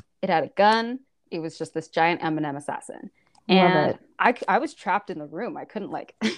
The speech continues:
Speaker 1: <laughs> jump out the window. I think we were in a two-story house. I didn't have an emergency ladder. I was not gonna, like, jump out the window <laughs> and splat on the pavement. Um, and I couldn't get through the door. And so I was like, "Well, <laughs>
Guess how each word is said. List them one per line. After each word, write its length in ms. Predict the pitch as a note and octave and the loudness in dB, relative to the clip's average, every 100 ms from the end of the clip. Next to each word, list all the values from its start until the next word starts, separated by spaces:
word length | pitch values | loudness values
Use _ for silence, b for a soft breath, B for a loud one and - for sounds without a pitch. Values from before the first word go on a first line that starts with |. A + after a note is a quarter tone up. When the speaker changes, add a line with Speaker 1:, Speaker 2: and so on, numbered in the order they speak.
| - | -10
Speaker 1:
<laughs> 360 | _ _ _ - | _ _ _ -4
jump 220 | G#3 G3 | -2 2
out 160 | E3+ E3 | 0 0
the 80 | |
window. 500 | D3+ C#3 D#3+ A3 C4 | -6 -4 -4 2 4
I 140 | C4+ B3+ | 4 2
think 260 | B3 G3 | -2 -10
we 80 | F3 | -8
were 80 | F3 | -8
in 80 | D3 | -8
a 60 | |
two-story 520 | D#3 F#3 G3 - E3 F3+ | -10 -12 -8 -2 0 4
house. 360 | G#3 B3 A3+ | 6 6 4
I 80 | A#3 | 0
didn't 160 | F#3 F3+ | -6 -6
have 160 | F3 | -8
an 60 | D#3 | -8
emergency 480 | D3+ E3 - - E3 | -8 -10 -12 -14 -4
ladder. 360 | F3 F#3+ A3 | 0 2 2
I 40 | G#3+ | 0
was 140 | F#3 | -4
not 180 | D#3 D#3 | -10 -16
gonna, 140 | C#3+ | -14
like, 240 | C#3+ A2+ - b b b b b - | -12 -12 -14 b b b b b -16
jump 340 | G#3+ - G3 G3 | -8 2 4 6
out 140 | F#3+ | 4
the 80 | G3 | 4
window 320 | F3+ G3+ A#3+ - | 2 2 2 2
<laughs> 60 | |
and 140 | D#4 D4 | 0 0
splat 640 | - - - G#3 G3 A#3+ - _ | -2 -16 -6 2 4 2 -2 _
on 140 | G#3 F#3+ | -12 -10
the 60 | |
pavement. 420 | F#3+ F#3+ G#3+ A#3+ - _ _ _ _ _ - | -8 -10 -10 -14 -16 _ _ _ _ _ -4
Um, 560 | A3 G#3+ G#3 G#3+ G#3 | -2 0 -2 -6 -6
and 100 | G#3+ | -8
I 40 | A3 | -8
couldn't 220 | D4 C#4 | -8 -4
get 160 | D4 | -4
through 120 | D#4 D#4 | -6 -10
the 80 | |
door. 400 | D#4+ C5 G#3 - - | -2 -2 -2 -6 -12
And 200 | - A#3 | -12 -10
so 80 | A#3 | -4
I 160 | C4+ C4+ | -2 -2
was 80 | C#4 | -2
like, 180 | C#4+ D4 | -4 -2
"Well, 360 | G#3+ E4 - | 0 2 0
<laughs> 60 | - | -10